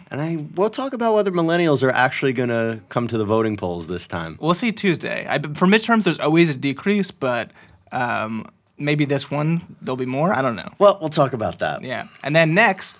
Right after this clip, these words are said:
Speaker 2: we are gonna talk about some big drama between Ryan Felipe and
Speaker 1: I don't think it's Felipe. Isn't it
Speaker 2: Is
Speaker 1: Felipe?
Speaker 2: Is it Felipe?
Speaker 1: Phil-, Phil-, Ryan.
Speaker 2: Philippe?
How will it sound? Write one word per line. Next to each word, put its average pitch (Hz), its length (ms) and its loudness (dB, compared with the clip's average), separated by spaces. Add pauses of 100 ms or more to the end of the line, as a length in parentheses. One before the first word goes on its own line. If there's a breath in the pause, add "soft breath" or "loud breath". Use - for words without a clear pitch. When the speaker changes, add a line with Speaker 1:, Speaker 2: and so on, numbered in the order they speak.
(320 loud breath)
Speaker 2:
we 151 180 4
are 190 80 6
gonna 185 180 2
talk 147 300 4
about 135 240 0
some 127 160 -6
big 165 160 4
drama 131 560 0
between 131 540 -8 (280 soft breath)
Ryan 147 440 4
Felipe 139 340 -4
and 120 340 -6 (320 soft breath)
Speaker 1:
I 160 120 2
don't 233 120 4
think 269 140 -2
it's 214 140 -6
Felipe. 120 420 0
Isn't 131 480 -4
it 170 80 -2
Speaker 2:
Is - 60 -10
Speaker 1:
Felipe? 147 260 -2
Speaker 2:
Is 190 300 -6
it 127 100 -6
Felipe? 139 320 -4
Speaker 1:
Phil-, 170 160 -2
Phil-, 107 160 -12
Ryan. 110 460 -4
Speaker 2:
Philippe? 147 400 -6